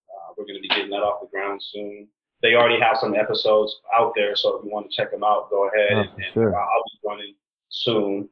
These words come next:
Speaker 1: Um, that's an, that's kinda an endeavor I'm getting into. So.
Speaker 2: Okay, okay, that's dope. Last one. Uh, your favorite, like, activity that,
Speaker 1: Activity.
Speaker 2: that, that, you know, that brings you peace.
Speaker 1: Yeah.
Speaker 2: Peace to your mind, whether it's,
Speaker 1: Mm-hmm.
Speaker 2: uh,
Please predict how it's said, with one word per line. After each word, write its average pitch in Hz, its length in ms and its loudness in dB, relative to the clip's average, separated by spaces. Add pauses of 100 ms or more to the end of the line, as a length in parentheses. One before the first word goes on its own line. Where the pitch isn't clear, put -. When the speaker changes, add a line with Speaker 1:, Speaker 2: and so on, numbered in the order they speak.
Speaker 1:
Um, 90 320 -2
that's 101 220 0
an, 98 220 -12
that's 98 240 0
kinda 95 280 -2 (400)
an 98 80 -6
endeavor 95 440 0
I'm - 140 -8
getting 87 180 -6 (280)
into. 95 200 -20
So. - 280 -8 (800)
Speaker 2:
Okay, - 240 -8 (220)
okay, 123 360 0
that's 131 200 2
dope. 165 380 4 (160)
Last 143 240 4
one. 107 320 4
Uh, 110 180 6
your 110 180 2
favorite, 120 540 4
like, 95 240 -6
activity 98 680 0 (1160)
that, 98 140 4
Speaker 1:
Activity. 92 240 0
Speaker 2:
that, 90 220 4
that, 95 320 4
you 104 120 2
know, 98 160 6
that 92 240 4
brings 113 260 4
you 104 200 2 (100)
peace. - 720 0 (200)
Speaker 1:
Yeah. 107 300 4
Speaker 2:
Peace 120 200 4 (100)
to 113 60 0
your 104 180 6
mind, 110 800 4
whether 95 440 4
it's, 87 120 -2
Speaker 1:
Mm-hmm. 82 580 4
Speaker 2:
uh, - 20 -4